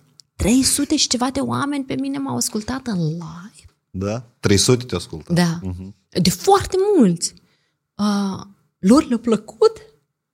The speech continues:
Speaker 1: Adică informația pe care eu o dețin și o dau foarte, foarte elitist, să zic, mediului de business, poate fi făcută publică, democratizată, poate să ajute. Și am simțit cum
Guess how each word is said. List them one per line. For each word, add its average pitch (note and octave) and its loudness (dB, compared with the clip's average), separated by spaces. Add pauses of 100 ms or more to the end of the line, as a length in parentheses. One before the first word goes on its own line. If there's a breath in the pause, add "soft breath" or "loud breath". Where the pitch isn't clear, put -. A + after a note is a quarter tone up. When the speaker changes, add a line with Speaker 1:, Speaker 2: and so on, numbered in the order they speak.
(760)
Speaker 1:
Adică G#3 2
informația G#3+ 2
pe C#4 -2
care B3+ 0
eu C4 0
o C4 2
dețin A3 2
și E3 0
o F#3 2
dau F#3+ 2 (480 loud breath)
foarte, C4 2
foarte B3 0
elitist, A#3+ 2
să - 2
zic, E3+ 0
mediului A#3 6
de G3 2
business, E3 2 (340 loud breath)
poate E4 2
fi D#4 0
făcută D4 -2
publică, C#4 2
democratizată, B3 2
poate B3+ -2
să B3 2
ajute. A3 2 (260 loud breath)
Și - -2
am G#3+ 4
simțit A3 2
cum A#3+ 2